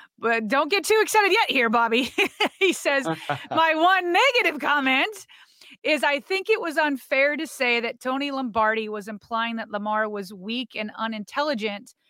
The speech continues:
Speaker 1: by calling him a pawn in the negotiations. I think given the right circumstances,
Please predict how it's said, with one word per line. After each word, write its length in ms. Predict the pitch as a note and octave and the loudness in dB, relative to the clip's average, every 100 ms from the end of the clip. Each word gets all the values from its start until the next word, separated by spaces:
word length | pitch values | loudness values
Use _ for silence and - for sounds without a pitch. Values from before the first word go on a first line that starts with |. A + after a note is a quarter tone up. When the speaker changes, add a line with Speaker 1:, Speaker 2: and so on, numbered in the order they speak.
| _ _ | _ _
Speaker 1:
by 140 | G#3+ G#3+ | -4 -4
calling 340 | - A3 G#3+ | -4 -4 -4
him 180 | G3+ G#3 | -6 -6
a 60 | G3+ | -6
pawn 440 | - G#3 G3+ G3+ - | -6 -4 -2 -6 -8
in 100 | G3 | -10
the 80 | |
negotiations. 1040 | F#3+ F#3+ G3 - G#3+ G#3 G#3 - - G#3 - _ _ - | -8 -8 -8 -8 -4 -2 -4 -6 -14 -18 -20 _ _ -6
I 100 | G#3 | -6
think 240 | A#3 A3 | -6 -4
given 240 | A3+ G#3+ G3+ | -4 -2 -4
the 100 | G3 | -2
right 240 | A3 A3 | -2 -4
circumstances, 1120 | - A#3+ - A3 - G3+ G3 - G#3 G#3 | -4 -6 -4 -8 -6 -6 -6 -6 -6 -6